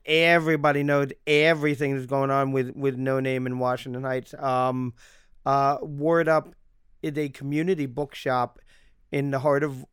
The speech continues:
Washington Heights on the corner of one hundred sixty-fifth Street and Amsterdam Avenues, where they've been for most of their existence, and very quietly through the work of, uh, dedicated volunteers and a lot of people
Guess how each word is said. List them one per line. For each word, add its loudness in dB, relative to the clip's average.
Washington -4
Heights -6
on -10
the -10
corner -6
of -6
one -12
hundred -8
sixty-fifth -6
Street -6
and -8
Amsterdam -6
Avenues, -4
where -2
they've 4
been 4
for -4
most 2
of -8
their 2
existence, -6
and -8
very -2
quietly 0
through -2
the -2
work 0
of, -6
uh, 0
dedicated -4
volunteers -4
and -10
a -8
lot -6
of -20
people -4